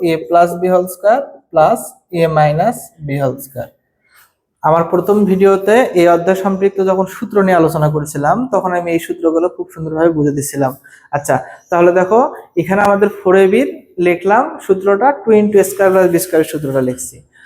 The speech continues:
আচ্ছা, তাহলে দেখো তো আমরা ফোর এ বি, এখানে অন্য কিছুই না, এই ফোর এ বির সূত্রটা খালি just লিখবো আমরা এখানে। ফোর এ বির সূত্রটা লিখে নেই। দেখো,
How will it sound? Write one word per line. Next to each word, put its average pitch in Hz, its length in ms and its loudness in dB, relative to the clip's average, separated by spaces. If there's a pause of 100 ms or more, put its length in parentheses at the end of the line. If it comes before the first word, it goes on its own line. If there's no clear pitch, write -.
(140)
আচ্ছা, 147 240 -2
তাহলে 185 240 2
দেখো 185 180 0
তো 202 100 -2
আমরা 202 120 2 (100)
ফোর 202 240 2
এ - 100 4
বি, 175 60 2 (120)
এখানে 202 260 0
অন্য 196 120 0 (120)
কিছুই 170 300 -6
না, 123 60 0 (140)
এই 156 60 -2 (100)
ফোর 214 180 -4
এ - 60 2
বির 208 180 -4
সূত্রটা 180 380 0
খালি 180 240 -2
just 151 240 2 (160)
লিখবো 135 300 -6
আমরা 131 180 -4
এখানে। 120 200 -12 (140)
ফোর 175 160 2
এ - 60 6
বির 175 140 -4
সূত্রটা 175 340 0
লিখে 165 220 0
নেই। 247 80 -2 (580)
দেখো, 151 300 -2